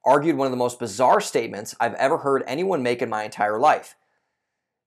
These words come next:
"C E Os are definitely the heroes of twenty twenty," unquote. Read that statement again, or listen to that statement again if you're not reading the blog.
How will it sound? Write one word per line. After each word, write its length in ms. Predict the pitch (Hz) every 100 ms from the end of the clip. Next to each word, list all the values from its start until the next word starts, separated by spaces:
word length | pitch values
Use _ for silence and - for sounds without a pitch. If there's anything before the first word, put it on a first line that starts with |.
| -
"C 380 | - 180 220
E 40 | 165
Os 320 | 135 131 131
are 160 | - 120
definitely 420 | 131 147 139 135
the 100 | 127
heroes 400 | 117 110 107 107
of 80 | -
twenty 260 | 113 110
twenty," 440 | 104 185 196 92 - _ -
unquote. 520 | 110 - 139 82 - _ _ _ _ _ _ _ _ _ _ _ _ _ _ _ _ _ _ _ _ -
Read 180 | 147 233
that 160 | -
statement 340 | - 208 170 143
again, 420 | 123 110 71 65 _ _ -
or 120 | 135
listen 260 | 139 127 110
to 60 |
that 120 | 98
statement 260 | - 101 95
again 160 | 98 -
if 80 |
you're 80 | -
not 140 | 101 101
reading 180 | 95
the 60 | 92
blog. 300 | 98 85 -